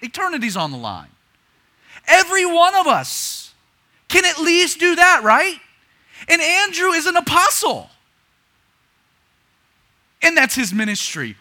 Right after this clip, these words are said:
one-on-one relational evangelism. Well, in verse forty-three, we're told the following day Jesus wanted to go to Galilee.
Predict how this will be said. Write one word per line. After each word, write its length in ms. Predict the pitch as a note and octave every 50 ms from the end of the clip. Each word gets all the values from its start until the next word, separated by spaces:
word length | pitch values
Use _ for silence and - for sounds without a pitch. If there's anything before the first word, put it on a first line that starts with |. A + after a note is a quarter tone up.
| _ _ -
one-on-one 1160 | F#3+ F3 F#3 A#3 A3+ C4+ C4+ C4+ C4 C#4 C#4+ C#4+ C4 A#3+ A3 F#3+ E3+ D#3+ D3+ D#3 F3 G3 F#3+ _ _ -
relational 880 | F3 G3 G3 F3+ F#3+ G3 G3+ G#3+ F#3+ - - G#3 G3 G3+ G3 F#3+ F3+ F3+ _ _ _ _ _ -
evangelism. 760 | G#3 F#3 G3+ F#3 E3+ D3+ C3 A#2+ G#2+ G2 F#2+ F2+ - C#2+ B1+ _ _ _ _ _ _ _ _ _ _ _ _ _ _ _ _ _ _ _ _ _ _ _ _ _ _ _ _ _ _
Well, 120 | - F3+ F3+
in 80 | F#3
verse 280 | D#3+ E3 E3+ E3 - -
forty-three, 720 | - - D#3 D3+ D3+ D#3 D3 - - A2+ G#2+ G#2+ A2+ A#2 A#2 _ _ _ _ _ _ _ _ _ _ _ _ _ _ _ _ _ _ _ _ _ _ _ _ _ -
we're 80 | E3+
told 220 | E3 - G#3+ G#3 F3+
the 60 | F3
following 440 | - G3 F3+ F#3+ G#3 G#3+ G#3+ G3+ F3+
day 200 | E3+ E3 D#3+ D#3+
Jesus 480 | D3 C#3+ F3 F3+ E3+ E3 E3+ D#3+ -
wanted 280 | D3+ D3+ D3+ D#3 D#3 C#3
to 60 | -
go 180 | C#3+ C3+ C3+ C3
to 140 | B2 - B2+
Galilee. 520 | A2 A#2+ G2+ F#2+ F2+ F2+ E2 D2 C#2 A#1+